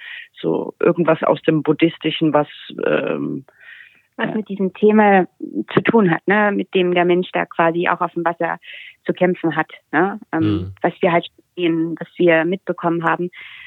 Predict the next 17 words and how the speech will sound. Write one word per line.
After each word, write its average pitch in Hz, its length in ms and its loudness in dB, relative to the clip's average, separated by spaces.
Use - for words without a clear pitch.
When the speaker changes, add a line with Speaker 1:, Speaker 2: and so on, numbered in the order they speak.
Speaker 2:
Ähm, 160 420 0
genau, 170 240 0
als, 170 200 0
als - 180 -4
kleine 175 280 4
Hilfeleistung, 170 1300 0
ne? 185 200 0
Oder 180 140 -2
Hilfestütze. 190 960 -2
Und, 175 340 0
ähm, 170 480 -2
wie 180 160 2
gesagt, 185 380 2
das 175 120 -4
ist 185 160 -4
halt, 185 260 2
ähm, 175 460 -2